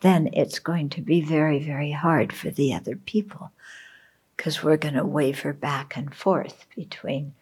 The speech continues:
being close and have, and setting, you know, a new rela-, type of relationship. So that's why it's very important to be clear in our, in our own mind. Yeah.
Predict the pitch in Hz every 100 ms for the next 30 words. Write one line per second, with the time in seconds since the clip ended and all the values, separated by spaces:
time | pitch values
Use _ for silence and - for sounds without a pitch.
0 | _ _ _ _ - 175 180 160 139 -
1 | 151 - 147 - - - - 139 156 151
2 | _ _ _ _ _ - - 151 143 -
3 | 185 147 113 - - - - - - 151
4 | 139 135 139 151 _ - 226 196 143 -
5 | 170 156 175 196 156 - - - - 160
6 | 131 - - - - 131 - - - -
7 | - - - _ _ - - - - -
8 | _ _ _ _ _ _ _ _ 247 _
9 | _ _ - - 156 156 196 202 - 151
10 | 160 - - - 151 147 143 - 139 -
11 | - - 131 - - 156 151 147 143 139
12 | - - 220 143 131 120 123 147 139 123
13 | 110 107 - - _ _ _ _ _ _
14 | - 139